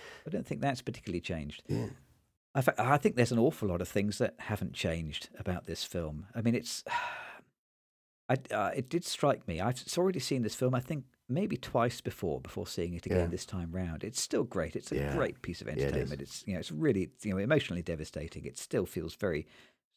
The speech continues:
Speaker 1: very fresh and very relevant and very alive. It's number seven, by the way. I'm sure you s-, probably saw this. Number seven in the B F I Top
Speaker 2: Mm.
Speaker 1: one hundred British Films of All Time.
Speaker 2: Wow.
Speaker 1: And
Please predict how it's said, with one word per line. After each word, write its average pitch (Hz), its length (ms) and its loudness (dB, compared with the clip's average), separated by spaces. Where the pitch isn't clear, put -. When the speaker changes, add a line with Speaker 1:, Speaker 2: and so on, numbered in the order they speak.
Speaker 1:
very 95 100 0
fresh - 440 -4
and 95 160 -4
very 85 180 0
relevant 87 480 -4
and 90 100 -6
very 78 200 -2
alive. 85 340 -4
It's - 160 -4
number 143 300 2
seven, 127 420 -2
by 76 160 -2
the 87 120 -4
way. 76 260 -4
I'm - 80 -20
sure 90 160 -2
you 90 100 2
s-, - 160 -6
probably - 260 -4
saw 101 180 -2
this. 87 160 -4
Number 156 200 2
seven 90 420 -2
in 95 80 -4
the 90 100 -2
B 117 400 2
F 95 240 -4
I 95 480 -2
Top 120 140 4
Speaker 2:
Mm. 120 80 2
Speaker 1:
one 98 160 4
hundred 98 340 -2
British - 280 -4
Films 90 280 -4
of 90 80 -8
All 78 140 -4
Time. 60 320 -8
Speaker 2:
Wow. 73 300 2
Speaker 1:
And 87 140 -4